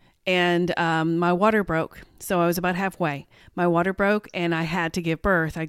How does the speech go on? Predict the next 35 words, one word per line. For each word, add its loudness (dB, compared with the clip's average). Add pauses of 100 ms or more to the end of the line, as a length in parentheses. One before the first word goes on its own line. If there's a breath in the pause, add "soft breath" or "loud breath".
you 0
know, 4
nineteen 2
ninety-nine, 2
you -2
know, 0 (200)
wouldn't 0
have -4
worked 0
anyway. 6
It -2
was -6
too 0
early. 0 (540 loud breath)
Um, 4
and 2
it 0
was -6
a -4
little 0
boy, -2 (520 soft breath)
and 2
I 2
had 0
to -6
go -2
ahead 0
and 4
give 0
birth. 2
But 4
it 6
hadn't 0
passed 0
away 4